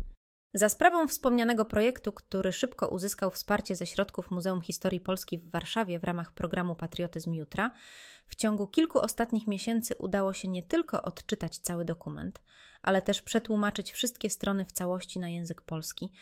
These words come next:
i na zasadach otwartej licencji udostępnić mieszkańcom i sympatykom miejscowości wraz z obszernym opisem historycznym.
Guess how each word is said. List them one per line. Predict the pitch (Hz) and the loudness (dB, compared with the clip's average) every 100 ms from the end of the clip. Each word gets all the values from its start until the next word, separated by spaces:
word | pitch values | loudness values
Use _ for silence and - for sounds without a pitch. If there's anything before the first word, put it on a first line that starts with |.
| - - - - | -20 -20 -18 2
i | 202 | 4
na | 196 | 4
zasadach | 190 226 214 - | 4 4 4 2
otwartej | - 214 208 202 | 0 0 2 0
licencji | 180 - 202 202 - | -2 0 0 0 -2
udostępnić | 175 180 - 185 185 - | -2 -2 -2 -2 -2 -4
mieszkańcom | 170 - 196 190 190 | -6 -4 -4 -2 -4
i | - | -6
sympatykom | - 175 170 175 175 170 170 | -6 -6 -4 -6 -4 -2 -2
miejscowości | 175 175 185 175 170 - 180 - - - - 180 | -4 -4 -4 -4 -6 -8 -10 -12 -20 -20 -10 6
wraz | 202 220 - | 8 8 4
z | 208 | 0
obszernym | - 240 226 220 - | 4 4 6 4 2
opisem | - 190 180 | -4 -4 -4
historycznym. | - 175 175 160 - 160 | -4 -4 -2 -2 -2 -6